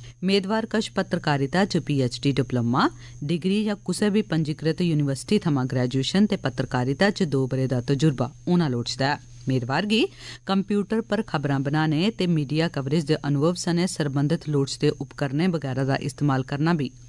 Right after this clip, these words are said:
आना लोड़चदा ऐ। आवेदक जिला सदर दफ्तर दी दस किलोमीटर दी हद दे अंदर अंदर रौंह्दा होना चाहिदा ऐ। दरखास्त ते लोड़चदे दस्तावेजें दी कापी मेदवार गी क्षेत्रीय समाचार एकांश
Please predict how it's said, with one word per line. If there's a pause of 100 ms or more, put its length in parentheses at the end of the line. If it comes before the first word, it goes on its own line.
(140)
आना
लोड़चदा
ऐ। (500)
आवेदक
जिला (220)
सदर
दफ्तर
दी
दस
किलोमीटर
दी
हद
दे (100)
अंदर
अंदर
रौंह्दा
होना
चाहिदा
ऐ। (460)
दरखास्त
ते
लोड़चदे
दस्तावेजें
दी
कापी
मेदवार
गी
क्षेत्रीय
समाचार
एकांश